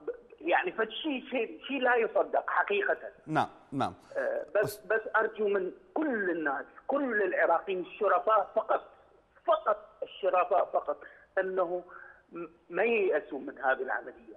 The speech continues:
Speaker 2: نعم،
Speaker 1: الثوره
Speaker 2: نعم.
Speaker 1: مستمره.
Speaker 2: طيب، اخ
Speaker 1: أرجو
Speaker 2: احمد،
Speaker 1: أن ما
Speaker 2: اني،
Speaker 1: حد،
Speaker 2: اني
Speaker 1: ما، ما المساعده لهذول الشباب،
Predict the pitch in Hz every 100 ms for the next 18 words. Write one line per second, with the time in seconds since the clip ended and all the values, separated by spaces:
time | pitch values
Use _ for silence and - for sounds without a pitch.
0 | - _ _ 180 160 160 226 226 214 190
1 | 175 - 190 165 - 120 - - _ _
2 | _ _ _ _ _ 117 - - - -
3 | 180 165 175 175 185 156 151 - 156 151
4 | 123 120 220 240 220 247 - - _ _
5 | _ 196 185 175 196 175 147 170 165 156
6 | 160 165 147 139 - 156 135 123